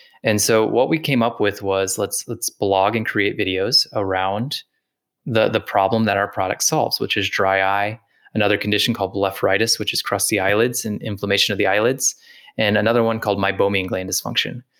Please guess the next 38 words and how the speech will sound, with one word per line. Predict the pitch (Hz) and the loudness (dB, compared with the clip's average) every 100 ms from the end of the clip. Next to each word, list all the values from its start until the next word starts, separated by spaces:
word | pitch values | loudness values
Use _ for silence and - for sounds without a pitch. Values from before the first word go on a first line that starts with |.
| _ - - - | _ -20 -20 -4
And | 107 | -2
so | - 113 104 104 - _ - | 2 4 4 2 -4 _ -4
that's | 110 104 | -2 0
just | - 104 | 0 2
where | 110 | 2
your | 98 101 | 4 2
eyelids | 107 101 101 98 - | 2 2 0 -2 -4
have | 107 | -4
glands | - 113 127 131 | 0 2 2 0
and | 131 98 | -2 -4
they're | 95 104 | -4 -4
just | - | -4
not | 98 - - | -4 -4 -2
functioning | 165 - 95 95 | -2 0 -2 -4
properly. | 107 - - 131 _ - - - - _ | -6 -4 -6 -8 _ -20 -20 -18 -20 _
So | - 131 123 120 - _ _ _ _ - | 2 6 6 4 -2 _ _ _ _ -4
if | 117 | -2
we | 127 | 0
focus | - 160 208 - | 2 2 2 4
around | 127 | 4
the | 110 | 2
problem | - - 151 113 104 104 147 | 0 0 2 2 0 -2 -4
and | 135 | -4
just | 107 - | -4 2
write | 117 156 | 2 4
about | 110 101 | 2 0
the | - | -2
problem, | - 98 92 95 127 156 _ _ _ _ _ _ | -4 -4 -2 -4 -6 -8 _ _ _ _ _ _
then | 110 110 107 110 | -2 0 2 0
naturally | 113 117 - 117 | 0 0 0 -4
people | 104 120 110 | -4 -4 0
are | |
gonna | 104 | 0
gravitate | 98 101 101 110 113 110 117 | -2 -2 0 0 -2 -6 -8
to | |
finding | 110 98 101 | -8 -6 -4
that | 107 104 | -2 -2
solution. | - 131 110 131 147 | 0 0 2 0 -2